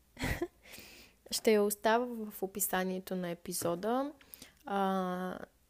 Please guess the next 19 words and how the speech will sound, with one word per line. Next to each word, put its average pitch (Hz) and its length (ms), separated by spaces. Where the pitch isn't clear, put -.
цялостната 269 540
идея 233 320
на 269 160
книгата 240 500
е 277 100
това, 214 400
че 240 160
ти 233 220
си - 160
поставяш, 220 1080
а, 202 500
много, 254 440
много, 269 280
много 240 260
малки 220 400
навици, 196 540
които 254 340
са 254 180
навързани 240 1120